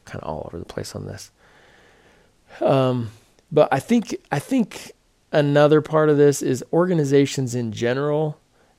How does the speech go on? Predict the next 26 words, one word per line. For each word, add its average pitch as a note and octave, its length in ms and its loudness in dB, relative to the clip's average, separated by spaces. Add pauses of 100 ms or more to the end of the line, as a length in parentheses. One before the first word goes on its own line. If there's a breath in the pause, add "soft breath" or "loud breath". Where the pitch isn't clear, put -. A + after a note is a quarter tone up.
(100)
deserve C3 640 2
our A2+ 140 4
distrust. G#2+ 840 -6 (160)
Any E3+ 360 2
organization, B2 960 0 (200)
and C3 80 0
I D3+ 80 4
mean D3 420 0 (140)
literally C3+ 720 2 (200)
any D3+ 360 2
organization. A#2+ 720 0
I G#2+ 80 -2
don't D3+ 180 -2
mean E3 140 0
they're C3+ 160 0
all C3 220 0
up C3+ 220 -2
to C#3+ 80 -4
no C3 180 0
good, A#2+ 340 0
but A2+ 140 -2
they B2+ 140 2
all D3 440 4
deserve A#2+ 800 -2 (1040 soft breath)
our B2+ 300 2
distrust. - 840 -6